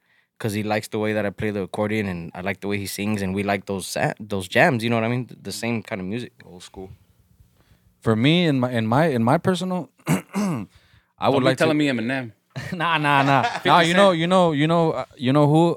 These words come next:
Speaker 3: Um, I'd like, I'd like to do something with us and, and Paralelo, bro.
Speaker 4: Órale.
Speaker 3: Paralelo,
Speaker 4: All right.
Speaker 3: them fools, hijo de su
Speaker 2: Chucazas
Speaker 3: pinche
Speaker 2: y
Speaker 3: madre,
Speaker 2: Paralelo.
Speaker 3: esos vatos están perricisísimos.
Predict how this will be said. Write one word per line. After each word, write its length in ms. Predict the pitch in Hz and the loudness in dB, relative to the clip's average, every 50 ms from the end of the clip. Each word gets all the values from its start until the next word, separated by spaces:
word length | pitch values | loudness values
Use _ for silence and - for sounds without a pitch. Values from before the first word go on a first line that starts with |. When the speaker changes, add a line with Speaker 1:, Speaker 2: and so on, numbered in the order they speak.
| - 120 | 2 4
Speaker 3:
Um, 340 | 120 113 110 107 101 95 90 _ _ _ _ - _ - | 4 6 6 4 4 2 -4 _ _ _ _ -20 _ -2
I'd 100 | 120 131 | -2 2
like, 320 | 143 147 139 117 _ _ - - 113 - - | 4 2 2 2 _ _ -12 -12 -10 -4 0
I'd 100 | 120 117 | 2 4
like 140 | 139 151 139 - | 6 6 4 4
to 60 | 139 | 0
do 120 | 123 127 | -2 -2
something 580 | 123 - 135 135 131 139 131 127 120 113 107 - - | 0 0 -2 0 2 2 2 2 2 0 -2 -2 -2
with 180 | 104 101 - | -4 0 2
us 240 | 117 127 131 123 - | 4 4 4 4 2
and, 180 | 123 110 104 - | -2 -2 -2 0
and 220 | 101 101 95 90 | 0 0 -2 0
Paralelo, 500 | - 92 90 85 78 80 95 110 104 95 | 0 -2 -2 -2 -2 0 0 2 2 0
bro. 220 | 87 82 92 95 95 _ _ _ | 0 -2 -6 -6 -6 _ _ _
Speaker 4:
Órale. 540 | - 98 107 123 151 147 131 113 101 95 92 _ _ | -10 -8 -4 -4 -4 -4 -4 -8 -10 -12 -16 _ _
Speaker 3:
Paralelo, 460 | - - 107 107 107 110 110 113 120 117 | -8 -6 -6 -4 -4 -4 -4 -4 -4 -8
Speaker 4:
All 40 | 107 | -8
right. 40 | |
Speaker 3:
them 160 | 107 117 120 117 | -8 -8 -10 -6
fools, 420 | - 127 127 127 123 113 104 - | -4 0 2 2 2 2 0 -6
hijo 180 | - - - - | -14 -16 -10 -8
de 80 | 127 | -6
su 60 | 104 | -4
Speaker 2:
Chucazas 120 | 107 110 113 | -2 -2 -2
Speaker 3:
pinche 240 | 113 117 117 - 123 | 0 -2 -2 -2 -2
Speaker 2:
y 40 | 113 | -2
Speaker 3:
madre, 280 | 117 117 120 117 117 | 0 0 0 0 0
Speaker 2:
Paralelo. 240 | 117 113 107 104 110 | -2 -2 -2 -2 -2
Speaker 3:
esos 180 | 104 - 120 117 | -4 -4 -4 -4
vatos 440 | 117 120 - 123 123 117 107 - - | -4 -4 -4 -6 -10 -10 -10 -14 -14
están 300 | - - 110 110 110 107 | -6 -4 -2 0 0 -2
perricisísimos. 1080 | - - 120 113 - 98 - - 92 82 - 98 107 123 - 127 113 104 95 95 - _ | 0 0 0 0 0 -6 -6 -8 -10 -10 -6 -6 -6 -4 -4 -4 -6 -6 -6 -10 -14 _